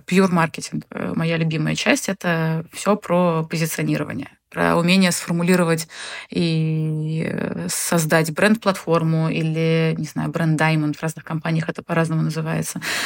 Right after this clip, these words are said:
определить, в чём сущность бренда, в чём его ценность, как мы его описываем с точки зрения характера, если бы он был человеком, э, в чём заключаются его сильные стороны,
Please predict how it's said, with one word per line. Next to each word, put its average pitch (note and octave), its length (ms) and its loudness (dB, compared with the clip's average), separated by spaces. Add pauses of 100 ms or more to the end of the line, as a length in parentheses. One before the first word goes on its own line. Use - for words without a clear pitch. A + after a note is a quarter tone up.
(200)
определить, F3+ 520 2
в - 40 -6
чём G#3+ 200 4
сущность E3 480 -2
бренда, D#3 260 0
в D3 60 -8
чём - 160 -4
его F#3+ 200 0
ценность, D#3+ 560 -2
как - 180 -4
мы F3+ 80 2
его F3 100 0
описываем F#3 540 0
с F#3 60 -10
точки - 260 -4
зрения F#3 260 2
характера, F3+ 500 0
если F3 280 -2
бы E3+ 120 -2
он F3 240 -2
был F3 140 -2
человеком, - 720 -6 (100)
э, - 240 -6
в - 60 -14
чём F3 220 -2
заключаются F3+ 560 0
его F3 100 -2
сильные F3+ 340 2
стороны, D#3+ 560 -2